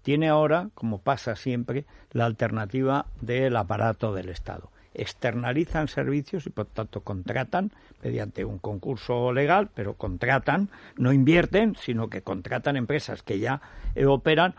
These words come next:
o crean sus propias empresas públicas, que suelen ser mucho más caras,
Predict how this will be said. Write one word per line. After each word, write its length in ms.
o 140
crean 420
sus 200
propias 600
empresas 800
públicas, 560
que 120
suelen 260
ser 260
mucho 200
más 200
caras, 540